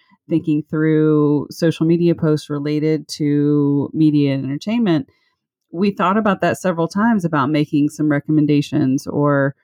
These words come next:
speaking to that. But every time I had this internal, like,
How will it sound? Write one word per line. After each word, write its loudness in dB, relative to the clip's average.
speaking -4
to -8
that. -4
But 0
every 0
time 2
I 0
had 0
this 0
internal, 2
like, -2